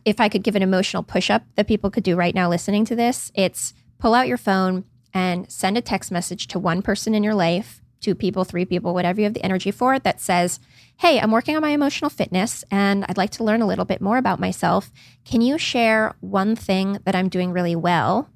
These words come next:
as a friend, colleague, boss, sister, whatever? And can you share one thing that I could do ten percent better?"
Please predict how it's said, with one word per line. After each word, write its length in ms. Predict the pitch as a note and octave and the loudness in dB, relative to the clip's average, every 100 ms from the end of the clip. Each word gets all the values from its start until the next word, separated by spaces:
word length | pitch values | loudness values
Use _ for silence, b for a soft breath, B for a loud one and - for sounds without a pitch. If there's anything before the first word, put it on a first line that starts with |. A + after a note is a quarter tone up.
| - | -6
as 160 | F3 | -4
a 40 | D#3+ | -4
friend, 460 | - D3+ C#3 D#3+ | -2 -2 0 -4
colleague, 640 | - F3+ E3+ F3 E3+ E3 - | -2 0 2 0 -2 -4 -6
boss, 340 | F3 D#3+ D#3+ - | -2 0 -2 -4
sister, 480 | G#3 F3 - E3 | -4 -4 -4 -2
whatever? 400 | E3+ D3+ D3 D4 B B B B _ | -2 -2 0 -2 B B B B _
And 200 | G#3+ G#3+ | 0 0
can 120 | A3 | 2
you 100 | A#3 | 0
share 240 | A#3 - B3 | 0 0 0
one 220 | G3+ F#3+ | 0 -2
thing 280 | - F#3+ F#3 | -2 -2 -2
that 100 | E3 | -2
I 80 | D#3+ | -4
could 160 | - | -4
do 100 | - | -8
ten 220 | C#3 F3+ | -4 -4
percent 320 | F#3 - C#3+ - | -4 -6 -8 -4
better?" 300 | A2 - | -6 -6